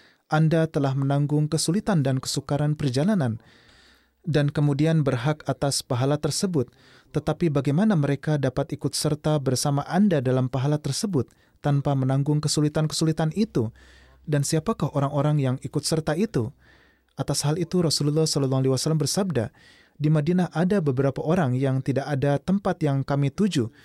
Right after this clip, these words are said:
dan tidak ada lembah yang kami masuki, melainkan mereka sesungguhnya bersama-sama dengan kami. Penyakit telah menghalangi mereka untuk berangkat bersama kami. Kami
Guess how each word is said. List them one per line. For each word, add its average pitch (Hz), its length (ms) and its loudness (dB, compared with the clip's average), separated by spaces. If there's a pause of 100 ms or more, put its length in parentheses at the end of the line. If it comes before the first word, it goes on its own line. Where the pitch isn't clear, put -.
(300)
dan 143 160 0
tidak 139 320 0
ada 139 160 2
lembah 180 320 2
yang 139 320 2
kami 143 320 0
masuki, 139 480 -2
melainkan 127 400 0
mereka 143 560 0
sesungguhnya 147 640 0
bersama-sama 143 560 -2
dengan 135 240 0
kami. 156 400 -2 (880)
Penyakit 170 400 0
telah 147 240 0 (160)
menghalangi 147 560 2
mereka 147 400 0
untuk 139 320 -4 (160)
berangkat 156 400 0
bersama 123 400 -2
kami. 175 320 -2 (640)
Kami 165 240 4